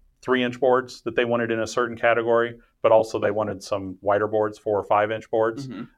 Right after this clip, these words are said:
Speaker 1: they can put those in separate bins 'cause the camera can determine, you know, the difference between 'em. And then, but the primary reason is for length. You know, they want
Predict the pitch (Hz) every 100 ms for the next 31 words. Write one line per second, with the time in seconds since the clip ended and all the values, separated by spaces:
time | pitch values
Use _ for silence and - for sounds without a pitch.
0 | - 120 107 95 113 107 98 - 95 107
1 | - 92 110 104 98 - 92 - 104 98
2 | 95 104 95 - 107 104 95 95 - _
3 | 101 92 98 - 92 - - 95 92 92
4 | - _ _ _ _ - 101 98 98 95
5 | 92 113 113 120 - - 143 131 104 101
6 | 101 98 95 92 - 101 92 92 82 -
7 | _ _ _ 104 95 95 95 98 95 95